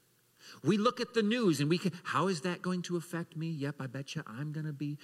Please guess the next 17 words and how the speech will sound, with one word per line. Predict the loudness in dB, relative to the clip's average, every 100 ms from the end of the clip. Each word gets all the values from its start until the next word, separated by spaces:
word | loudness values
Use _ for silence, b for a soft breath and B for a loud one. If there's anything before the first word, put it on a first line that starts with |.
| B B
losing | -4 -2 -2
my | -4 -4
job, | -4 -4 -4
and | -2
that's | -4 -2
upsetting, | -6 -4 -4 -2 -2
and | -2
I'm | 0 0
upset | -2 -2 -4 -2
with | -8 -4
that | -4 -4 -4
politician | -4 -4 -4 -4 -4
for | -6 -6
what | -4
they | -2 0
did | 2 0 2
do, | 2